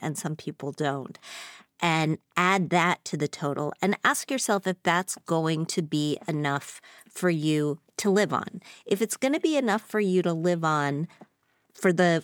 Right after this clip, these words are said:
foreseeable future through, uh, retirement that could last you three decades, then you're pretty good.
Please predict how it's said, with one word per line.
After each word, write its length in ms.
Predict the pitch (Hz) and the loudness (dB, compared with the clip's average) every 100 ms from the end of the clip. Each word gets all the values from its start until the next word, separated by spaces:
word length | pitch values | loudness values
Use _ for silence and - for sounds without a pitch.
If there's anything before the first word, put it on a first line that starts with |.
| _ _ - | _ _ -4
foreseeable 760 | - 180 - 233 220 196 208 196 | 2 2 0 2 2 4 4 4
future 640 | - - 202 196 165 147 | 0 0 0 0 -2 -2
through, 520 | 180 - 180 175 170 185 - _ _ _ | -4 0 4 4 4 0 -6 _ _ _
uh, 60 | - | -6
retirement 760 | - 190 190 - 208 208 196 175 | 0 2 2 2 2 4 2 2
that 120 | - | -2
could 160 | - 175 | -2 -2
last 400 | 165 175 - - | 0 0 0 0
you 340 | 175 170 165 - - - _ _ - | 2 2 0 -4 -18 -20 _ _ -10
three 280 | 147 175 190 | -2 0 2
decades, 760 | 147 214 113 120 - - - - - _ - | 0 -2 -4 -4 -4 -6 -8 -12 -20 _ 0
then 380 | 196 226 226 - _ | 4 6 4 0 _
you're 220 | 190 247 | 0 0
pretty 320 | - - 320 | 0 -2 0
good. 380 | 254 233 254 - | 2 2 2 0